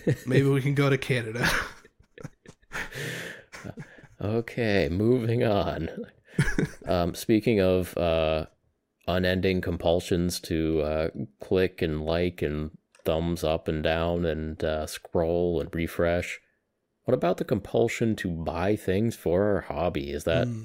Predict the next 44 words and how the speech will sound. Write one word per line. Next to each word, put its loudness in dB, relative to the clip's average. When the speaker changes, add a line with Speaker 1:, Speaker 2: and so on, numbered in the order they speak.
Speaker 1:
is -12
that -2
where 2
we're 2
transitioning 0
into 2
here, 2
Casey? 0
Speaker 2:
I 0
think -2
so. -6
Yeah. 0
So 2
the, 4
the 0
topic 2
of 0
the -2
day -4
that's, -6
I 4
mean, 6
it's, 2
I 4
guess 2
it's -6
kinda -2
loose 0
as, -4
of -6
how 2
we're 2
describing -2
it, -2
but 2
what 0
kind 2
of 0
hobby 0
products -6
should 0
you 0
be -2
using? -8